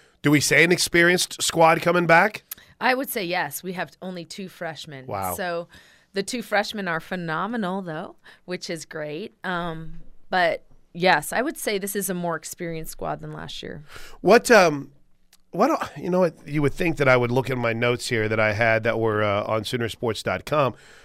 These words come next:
Speaker 1: but I, I, I know that you're in a situation where Olivia's taken advantage of, of her extra year, so that helps. And, and I don't know if, you know, she's in the all-around conversation again this year or not, but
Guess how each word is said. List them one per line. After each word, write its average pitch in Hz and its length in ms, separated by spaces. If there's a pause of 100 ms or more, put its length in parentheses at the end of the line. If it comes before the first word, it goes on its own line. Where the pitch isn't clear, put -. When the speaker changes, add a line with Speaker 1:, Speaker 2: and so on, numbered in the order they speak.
(200)
Speaker 1:
but 151 320
I, 147 220
I, 147 300
I 147 120
know 190 380
that 156 200
you're 147 160
in 143 60
a 131 40
situation 131 760
where 120 120
Olivia's 131 560
taken 127 260
advantage 120 680
of, 117 220
of 117 200
her 120 140
extra 120 400
year, 107 280
so - 160
that 131 180
helps. 127 380
And, 117 160
and 127 100
I 131 140
don't 147 160
know 139 260
if, 117 160 (640)
you 135 100
know, 127 80
she's 135 400
in 147 160
the 170 100
all-around 170 420
conversation 156 580
again 160 180
this 156 220
year 156 200
or 135 120
not, 147 320
but 127 180